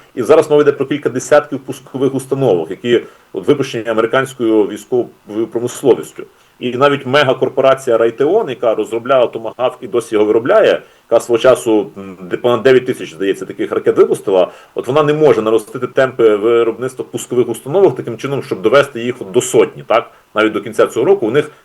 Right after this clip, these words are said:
немає сотні пускових установок. Тобто мова йтиме про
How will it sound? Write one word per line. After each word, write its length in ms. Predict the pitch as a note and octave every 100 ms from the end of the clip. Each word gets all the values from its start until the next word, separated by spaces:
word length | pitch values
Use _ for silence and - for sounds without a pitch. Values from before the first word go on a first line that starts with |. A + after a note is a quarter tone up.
| -
немає 440 | C#3+ D3 E3+ F3+
сотні 360 | - E3 D#3+ C#3
пускових 400 | A#2+ - C3 C3
установок. 500 | A2+ A#2+ G#2 D#2 -
Тобто 220 | G#2 - C3+
мова 180 | F#3+
йтиме 280 | D3+ E3 D#3+
про 300 | D3 C3 C3+